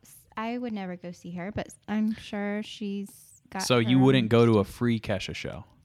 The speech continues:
Speaker 2: if you got a free ticket to Kesha?
Speaker 1: I wouldn't go if someone paid me.
Speaker 2: Wow.
Speaker 1: <laughs>
Speaker 2: That
Speaker 1: Well,
Speaker 2: is,
Speaker 1: actually, that depends.
Speaker 2: what if Kesha's listening to this podcast?
Speaker 1: If, if somebody paid me, yeah, I, actually, I would go if some-, <laughs>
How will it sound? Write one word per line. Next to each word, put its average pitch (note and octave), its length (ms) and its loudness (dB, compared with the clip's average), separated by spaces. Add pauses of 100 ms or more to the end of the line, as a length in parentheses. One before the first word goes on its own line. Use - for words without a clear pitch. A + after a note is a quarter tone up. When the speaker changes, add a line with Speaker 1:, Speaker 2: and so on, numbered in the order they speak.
(300)
Speaker 2:
if - 100 -6
you A#2+ 80 6
got A#2+ 120 6
a G2+ 60 2
free A2+ 360 -2
ticket - 380 -4
to - 80 -20
Kesha? - 400 -8 (520)
Speaker 1:
I B3 180 4
wouldn't C4+ 260 4
go F#3+ 300 2
if F#3 200 -2
someone E3+ 340 -4
paid F3 360 -4
me. - 240 -8 (600)
Speaker 2:
Wow. F#2+ 580 0
Speaker 1:
<laughs> - 60 -20 (960)
Speaker 2:
That G2+ 320 4 (100)
Speaker 1:
Well, - 40 -4
Speaker 2:
is, A#3 120 0
Speaker 1:
actually, A#3+ 380 2
that G3+ 120 -6
depends. G#3 180 -6
Speaker 2:
what - 100 4
if F3 140 -2
Kesha's C#3+ 420 0
listening G#2+ 300 0
to - 20 0
this F#2+ 120 -4
podcast? A#3+ 420 0
Speaker 1:
If, - 340 -10
if A#3+ 180 -6
somebody C#4 360 0
paid G#3 280 -4
me, F#3+ 400 -6 (360)
yeah, F#3+ 120 -8
I, - 120 -10
actually, - 360 -6
I E3 120 -8
would D#3 240 -10
go - 100 -10
if - 80 -8
some-, - 800 2
<laughs> - 0 -